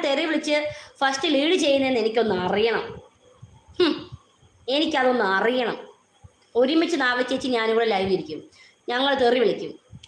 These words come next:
ആരാണ് ലീഡ് ചെയ്യുന്നതെന്ന് എനിക്കൊന്ന് അറിയണം. എൻ്റെ ചാനൽ നെയിം ചോക്കോ ചോക്കി എന്നല്ല, ചൊക്കോ കുക്കി എന്നാണ്. ആണോ ചേട്ടാ? ചേച്ചി അവിടെ മഴയുണ്ടോ? ഇവിടെ നല്ല മഴ, ഇവിടെ നല്ല മഴ, നല്ല മഴ, നല്ല മഴ,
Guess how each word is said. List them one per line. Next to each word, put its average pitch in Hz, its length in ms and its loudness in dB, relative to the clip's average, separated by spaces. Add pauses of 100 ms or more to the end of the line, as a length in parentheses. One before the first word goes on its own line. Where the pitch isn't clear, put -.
(160)
ആരാണ് 285 480 0
ലീഡ് 294 260 0
ചെയ്യുന്നതെന്ന് 214 360 2
എനിക്കൊന്ന് 180 320 -2
അറിയണം. 147 260 -12 (1040)
എൻ്റെ 269 160 0 (100)
ചാനൽ 254 320 0 (100)
നെയിം 247 220 0 (200)
ചോക്കോ 220 360 2 (120)
ചോക്കി 220 320 -2
എന്നല്ല, 190 220 0 (180)
ചൊക്കോ 214 280 0 (120)
കുക്കി 208 320 -4
എന്നാണ്. 180 240 -2 (640)
ആണോ 349 280 2
ചേട്ടാ? 254 240 0 (1300)
ചേച്ചി 254 380 -2
അവിടെ 262 300 2
മഴയുണ്ടോ? 233 500 2
ഇവിടെ 233 240 0
നല്ല 214 140 2 (120)
മഴ, 170 100 -2 (480)
ഇവിടെ 214 280 -2
നല്ല 220 120 0 (100)
മഴ, 165 100 -2 (800)
നല്ല 214 120 0 (120)
മഴ, 196 100 0 (240)
നല്ല 190 140 0 (100)
മഴ, 185 120 -2